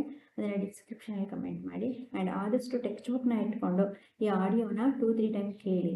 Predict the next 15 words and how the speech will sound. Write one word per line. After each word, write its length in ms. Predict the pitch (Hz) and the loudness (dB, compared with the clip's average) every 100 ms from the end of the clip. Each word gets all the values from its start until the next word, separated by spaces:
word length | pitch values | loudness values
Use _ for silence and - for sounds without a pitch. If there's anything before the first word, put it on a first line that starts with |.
| - | -4
ಅರ್ಥ 260 | - - 202 196 | -12 -12 -4 -2
ಆಗುತ್ತೆ. 320 | 170 180 180 180 - _ - | 0 -2 -4 -6 -12 _ -2
ಆದಷ್ಟು 360 | 214 220 - 226 | 2 2 2 4
ನೀವೇ 280 | 208 240 | 6 6
ಹೋಮ್‌ವರ್ಕ್ 300 | 240 202 208 | 6 4 2
ಕ್ವಶನ್‌ಗೆ 360 | - - 190 185 | -2 0 2 4
ಆನ್ಸರ್ 320 | 185 185 185 | 6 4 4
ಮಾಡಕ್ಕೆ 300 | 185 185 185 | 2 2 -2
ಟ್ರೈ 200 | 185 170 | -4 -4
ಮಾಡಿ. 260 | 175 170 240 - - | -2 -2 -2 -4 -8
And 140 | 202 196 - - | -4 -4 -4 -4
ಎಲ್ಲ 180 | 208 220 254 254 262 - _ _ _ - | 0 2 2 0 -4 -14 _ _ _ -6
ಈ 140 | 208 | -2
ವಿಡಿಯೋಸ್‌ನ 460 | 202 202 202 202 226 | 2 2 2 0 2
ನಿಮ್ಮ 220 | 233 208 | 2 2